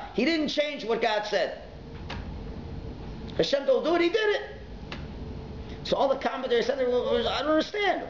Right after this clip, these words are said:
"Oh, God told you to do it, of course you do it." What kind of praise is that? Guy lights the menorah, he does what Hashem told him to do. So of course, that's a big praise. Do what Hashem told you to do.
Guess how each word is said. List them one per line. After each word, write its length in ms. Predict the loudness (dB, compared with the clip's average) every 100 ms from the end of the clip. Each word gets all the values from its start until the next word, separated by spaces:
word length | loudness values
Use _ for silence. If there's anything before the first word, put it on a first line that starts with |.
| 2
"Oh, 180 | 4 4
God 200 | 2 2
told 80 | 2
you 60 |
to 60 | 4
do 80 | 2
it, 60 |
of 60 | 2
course 240 | 2 2
you 60 | 2
do 140 | 2
it." 160 | 2 2
What 120 | 0
kind 120 | 0
of 80 | 0
praise 260 | 2 2 0
is 100 | 0
that? 360 | 0 -2 -2
Guy 140 | 0 2
lights 320 | 2 0 0
the 60 |
menorah, 440 | 2 4 6 4 2 -2
he 80 | -2
does 200 | -2 -8
what 120 | -10
Hashem 280 | -4 -4 2
told 240 | 2 4
him 60 | 6
to 60 | 6
do. 140 | 2 -4 -10 -8 -8 -8 -8 -8 -8 -8 -8 -8 -4
So 100 | 0
of 120 | 0 4
course, 220 | 4 4 0
that's 160 | 0
a 40 | 0
big 240 | 0 2
praise. 480 | 2 2 0 -4 -10 -10 -10 -10 -10 -10 -8 -2 2
Do 120 | 4
what 100 | 4
Hashem 260 | 4 2 4
told 140 | 4
you 60 |
to 60 |
do. 40 | 4